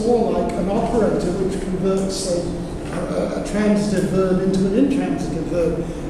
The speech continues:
Um, so that, uh, the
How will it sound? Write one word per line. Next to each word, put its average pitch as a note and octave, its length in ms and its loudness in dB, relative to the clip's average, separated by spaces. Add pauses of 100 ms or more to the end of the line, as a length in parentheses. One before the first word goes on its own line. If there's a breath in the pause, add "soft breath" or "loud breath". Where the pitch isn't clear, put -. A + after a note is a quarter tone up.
Um, F#3 600 -2
so A3 320 2
that, G#3+ 460 0 (600)
uh, - 360 -4 (340)
the G#3 220 4